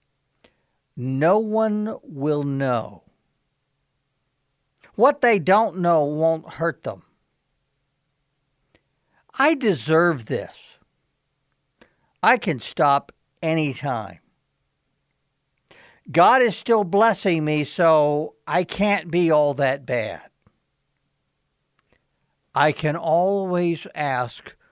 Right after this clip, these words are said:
for forgiveness later. The biggest lie, of course, is that a holy God is not offended or that he's not right there watching the whole sordid episode,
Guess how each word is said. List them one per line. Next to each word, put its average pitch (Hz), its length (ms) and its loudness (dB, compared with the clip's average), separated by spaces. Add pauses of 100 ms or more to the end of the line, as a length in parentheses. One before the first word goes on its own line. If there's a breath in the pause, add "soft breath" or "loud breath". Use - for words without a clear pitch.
(120)
for 139 320 -4
forgiveness 127 920 -8 (160)
later. 113 600 -10 (1900)
The 160 120 0
biggest 247 440 2
lie, 165 280 4
of 135 200 0
course, 135 560 -4 (600)
is 131 220 -8
that 165 140 2
a 160 140 4
holy 208 440 4
God 175 320 2
is 156 160 -2
not 196 240 2
offended 131 600 -2
or 143 160 0
that 143 180 -4
he's 156 240 -6
not 190 260 0
right 185 380 0
there 240 220 2
watching 175 640 0
the 151 140 2
whole 165 220 0
sordid 147 440 -2
episode, 117 800 -2